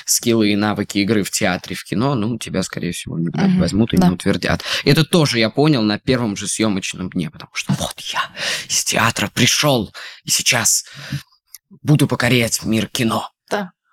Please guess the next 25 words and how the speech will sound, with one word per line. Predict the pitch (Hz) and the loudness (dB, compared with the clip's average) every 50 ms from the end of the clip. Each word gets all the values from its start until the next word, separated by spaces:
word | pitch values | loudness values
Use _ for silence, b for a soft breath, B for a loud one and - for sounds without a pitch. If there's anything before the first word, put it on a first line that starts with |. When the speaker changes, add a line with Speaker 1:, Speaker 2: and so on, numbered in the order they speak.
| _ - - | _ -4 0
Speaker 1:
И | 156 165 196 214 226 233 | 2 4 4 4 4 2
тут | 226 - 196 185 - | 2 0 -2 -2 0
сразу | - - 156 156 151 127 131 | 0 2 2 2 2 2 0
такое | 143 139 - - 131 123 | -2 -2 -2 0 0 0
осознание, | 123 - 127 123 131 160 180 190 185 165 147 | 0 0 0 2 2 4 4 4 4 4 2
что | - - - 117 | 0 0 -4 -4
в | - | -4
кино | - - 113 120 135 135 | 0 2 4 4 4 4
мы | 117 113 113 | 4 4 4
не | 107 110 110 104 101 92 | 4 4 4 2 2 0
играем, | 95 101 113 123 143 151 151 139 113 | 0 0 0 2 2 2 2 0 0
мы | 101 104 110 117 | 0 0 -2 -2
в | - | -4
кино | - - 87 85 95 101 - | -6 -6 -4 -2 -2 -2 -2
Speaker 2:
Мгм. | 190 214 214 196 196 | 0 0 2 4 4
Speaker 1:
живём. | 190 185 175 92 87 78 65 58 55 - | 4 2 2 0 -2 -2 -4 -4 -6 -4
Speaker 2:
Да. | 175 180 170 - - _ _ _ _ _ _ _ - | -2 -4 -4 -4 -8 _ _ _ _ _ _ _ 0
Speaker 1:
Но, | 90 95 104 110 123 131 143 156 156 156 156 156 | 2 4 6 6 6 6 4 4 4 4 4 4
наверное, | 147 143 139 131 127 123 120 113 | 4 4 2 2 2 0 0 -2
что | - - - 135 123 120 113 | -4 -4 -2 0 0 0 2
для | 113 123 123 | 2 2 4
меня | 127 131 131 123 104 101 | 4 4 2 2 0 -2
похоже, | - 107 104 - - 139 147 175 175 147 139 120 117 110 98 110 | -6 -8 -8 -6 -4 -2 -2 0 0 -2 -2 -2 -2 -2 -4 -4
что | 110 - - - - - 113 107 | -4 -4 -4 -4 -4 -2 -2 0
мне, | 101 104 104 107 107 107 101 98 | 0 2 2 2 2 2 2 0